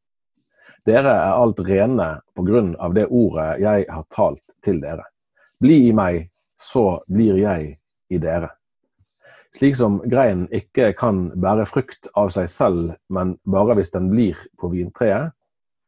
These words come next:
slik kan heller ikke dere bære frukt hvis dere ikke blir i meg.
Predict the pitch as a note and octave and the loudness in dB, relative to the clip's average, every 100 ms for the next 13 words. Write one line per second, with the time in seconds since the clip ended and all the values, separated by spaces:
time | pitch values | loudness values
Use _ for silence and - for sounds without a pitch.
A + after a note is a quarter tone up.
0 | _ - C#3 G2+ _ _ G2 F#2 C3 G2 | _ -6 -2 -2 _ _ -6 -4 -2 0
1 | F2+ A#2+ F#2 F#2+ A2 G2+ D#2 D2 F2 F2 | -2 -2 -2 0 -2 -2 -4 -8 -6 -6
2 | E2+ D3 - - _ - G#2+ G2 G#2 G2 | -4 -6 -8 -16 _ -14 -8 -6 -4 -4
3 | - _ _ B2+ F2 D#2 F#2+ G2+ D#2 - | -6 _ _ -4 -4 -4 -4 -2 -2 -8
4 | - _ F2 E2+ | -20 _ -10 -10